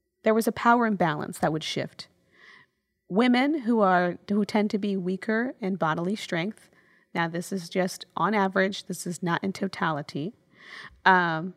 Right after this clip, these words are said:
but they're very strong emotionally, they're, they're very wise, women are strong. Like, all the strengths that God imbued women with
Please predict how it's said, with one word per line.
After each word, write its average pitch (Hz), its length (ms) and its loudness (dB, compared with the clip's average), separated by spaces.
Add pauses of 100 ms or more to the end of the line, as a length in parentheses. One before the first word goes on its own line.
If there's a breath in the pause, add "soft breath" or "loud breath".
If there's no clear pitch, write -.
(180)
but 214 140 6
they're 180 160 4
very 180 220 4
strong 170 300 0
emotionally, 240 640 2 (220)
they're, 180 300 4
they're 180 260 -2
very 175 240 0
wise, 214 640 4
women 190 240 0
are 156 80 -4
strong. 202 420 0 (320 loud breath)
Like, 214 240 2
all 277 200 12
the 311 120 4
strengths 202 560 0
that 202 160 0
God 185 260 4 (200)
imbued 175 380 -2
women 170 340 -2
with 277 320 -2